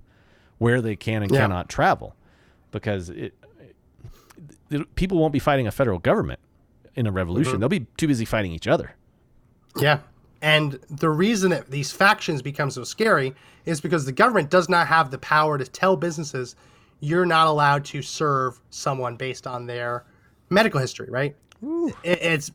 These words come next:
Speaker 2: very dubious whether the federal government can just say to gas stations, "You must block sales to unvaccinated Americans." But
Speaker 1: Absolutely.
Speaker 2: when you can create the narrative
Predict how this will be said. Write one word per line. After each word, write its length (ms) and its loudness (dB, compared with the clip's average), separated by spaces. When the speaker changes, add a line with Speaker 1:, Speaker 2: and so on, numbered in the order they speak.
Speaker 2:
very 440 4
dubious 440 2
whether 180 2
the 60 2
federal 240 6
government 320 2
can 80 -2
just 180 -4
say 240 0
to 100 -2
gas 340 6
stations, 540 -6
"You 240 -2
must 420 0
block 520 2
sales 640 0
to 420 -6
unvaccinated 640 -2
Americans." 460 -6
But 220 6
Speaker 1:
Absolutely. 420 -10
Speaker 2:
when 280 2
you 200 0
can 440 -2
create 560 2
the 100 0
narrative 720 4